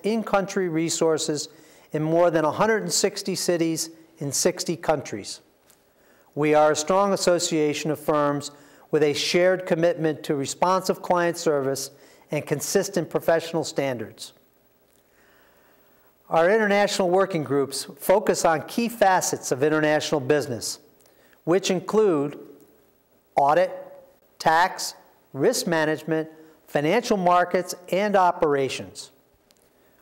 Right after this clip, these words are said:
Our working groups foster the sharing of best practices that help improve both client and member firm operations. Our working groups conduct regular working teleconferences,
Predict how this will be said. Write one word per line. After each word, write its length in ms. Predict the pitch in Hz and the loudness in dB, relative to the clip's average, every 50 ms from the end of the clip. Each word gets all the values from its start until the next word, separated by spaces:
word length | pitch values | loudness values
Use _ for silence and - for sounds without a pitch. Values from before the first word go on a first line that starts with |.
| _ | _
Our 160 | - 156 160 | 2 2 2
working 460 | 151 147 185 254 277 269 - 190 160 135 | 4 4 4 4 4 2 0 -2 -2 -2
groups 480 | 120 131 131 127 127 127 - - - - _ - - - _ - | -2 -2 -2 -2 -2 -6 -8 -14 -20 -20 _ -20 -20 -20 _ -4
foster 480 | - - 185 196 208 196 196 - 202 | 0 4 4 4 4 2 0 0 0
the 100 | 180 180 | 0 0
sharing 400 | 170 - - 190 190 185 180 170 | -2 0 0 2 2 2 2 0
of 160 | 160 131 - | -2 0 0
best 300 | - 208 208 208 - - | 2 2 2 0 -2 0
practices 720 | - 185 180 175 165 170 - 160 - - 170 156 147 143 - - - - - - _ - | 2 4 4 4 2 0 -4 -4 -2 -2 -2 -2 -2 -4 -10 -14 -20 -20 -20 -10 _ -2
that 160 | 165 160 151 | 0 2 4
help 260 | 185 233 262 254 208 | 4 4 4 2 0
improve 460 | 180 165 - - 185 175 165 160 - | -4 -4 -4 -2 0 0 0 0 2
both 260 | 165 156 143 139 - | 0 0 0 -2 -6
client 480 | - - - 196 202 208 208 208 202 202 - | -6 -2 0 2 2 2 2 0 -2 -4 -4
and 160 | - 147 147 | -6 -4 -2
member 240 | 151 170 180 165 170 | 0 0 0 0 -2
firm 340 | 156 - - 165 160 156 151 | -2 -2 0 0 0 2 2
operations. 880 | 151 147 147 151 151 143 139 131 127 113 - - 98 - - - - - _ _ _ _ _ _ _ _ _ _ _ _ _ _ _ _ _ _ - _ | 2 2 2 2 0 0 0 0 -2 -4 -6 -10 -14 -16 -18 -20 -20 -20 _ _ _ _ _ _ _ _ _ _ _ _ _ _ _ _ _ _ -6 _
Our 140 | 151 147 151 | 2 2 4
working 360 | 147 165 185 180 180 196 180 | 4 4 2 2 0 -2 -2
groups 300 | 156 156 175 170 165 170 | 0 0 0 0 -2 -4
conduct 500 | - - 156 147 135 175 165 160 165 - | -4 -4 -2 2 4 4 2 2 0 -2
regular 560 | 151 147 156 165 160 165 156 160 156 143 156 - - - - - - | 0 0 2 2 2 2 2 2 2 2 -2 -6 -10 -16 -20 -4 0
working 320 | 165 170 165 - 180 156 - | 0 0 2 2 -2 -2 0
teleconferences, 1000 | - 170 190 214 214 214 214 208 202 294 - 214 196 180 - 208 196 190 196 | 2 4 4 4 4 2 2 2 2 2 0 -2 -2 -2 -2 -2 -2 -2 -6